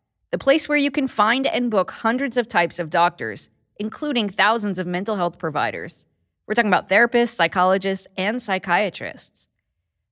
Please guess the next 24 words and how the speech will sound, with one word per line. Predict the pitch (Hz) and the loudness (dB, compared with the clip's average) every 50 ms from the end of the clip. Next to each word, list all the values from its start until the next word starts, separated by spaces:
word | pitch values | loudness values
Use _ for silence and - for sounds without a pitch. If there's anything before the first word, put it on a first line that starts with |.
| _ - | _ -8
ZocDoc | 175 175 208 220 262 294 - - 214 185 170 160 160 - | 2 4 6 6 6 4 0 2 4 6 6 4 2 0
is | 185 160 | -4 -4
a | 170 | -4
free | 160 - - 208 247 247 - | -4 -4 -4 -4 -2 -2 0
app | 180 165 135 143 147 - - | 2 2 2 2 0 -2 -4
and | 185 190 185 | -4 0 2
website | 170 151 143 - - - 139 139 127 | 2 0 0 -2 -4 -2 -2 -2 -2
where | - - 175 | -4 -4 -4
you | 190 180 226 | -4 -4 -4
can | 226 - 254 214 | -4 -4 -4 -4
search | - - 208 208 254 247 - | -2 -2 -2 -2 -2 -2 -4
and | 262 254 | -6 -4
compare | 247 240 220 226 190 165 160 151 | -6 -6 -2 0 2 4 4 2
hundreds | 165 - 208 220 240 254 233 226 | 2 -2 -2 -2 -2 -2 -2 -2
of | 240 220 | -2 -2
types | 226 - 165 160 165 - 170 | 0 0 0 0 0 -2 -6
of | 156 156 | -6 -6
patient-reviewed, | - - 190 233 - 269 254 208 220 226 214 175 180 160 147 143 147 143 - - _ _ _ _ _ _ _ | -6 -6 -4 -4 -4 -4 -6 -4 -2 -2 -2 -2 -2 -2 -2 -2 -4 -6 -10 -20 _ _ _ _ _ _ _
in-network | - 269 285 262 247 233 - - 208 214 208 | 0 0 4 4 4 4 4 4 0 0 2
doctors, | - 196 185 196 202 - 147 120 82 - - - - _ _ - | 4 4 4 4 4 0 -6 -10 -10 -10 -14 -18 -18 _ _ -10
including | 196 - 285 294 240 220 | -4 0 0 0 2 2
mental | 196 196 233 - 254 | 0 2 2 2 4
health | 240 196 196 - | 4 4 2 2
providers, | - 240 214 208 208 202 208 214 220 233 220 | 0 -2 2 2 2 2 4 0 -2 -4 -6